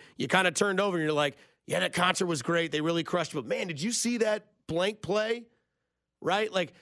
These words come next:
Patrick Mahomes against the Sandy, or the Los Angeles Chargers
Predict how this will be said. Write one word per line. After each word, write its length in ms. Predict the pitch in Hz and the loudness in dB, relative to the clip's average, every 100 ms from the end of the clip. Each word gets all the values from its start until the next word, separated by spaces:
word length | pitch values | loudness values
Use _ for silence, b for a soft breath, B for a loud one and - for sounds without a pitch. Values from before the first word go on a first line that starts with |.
| b - | b 0
Patrick 340 | 233 202 226 | 2 2 0
Mahomes 420 | 220 226 240 180 | 2 2 2 0
against 320 | 180 190 151 | -2 -2 -2
the 100 | 185 | -2
Sandy, 460 | 175 208 208 202 202 | 0 2 0 -2 0
or 120 | 190 | 0
the 100 | 180 | 2
Los 260 | 185 196 214 | 2 2 0
Angeles 320 | 208 208 185 | -2 -2 0
Chargers 460 | 233 220 170 156 | 2 2 0 -4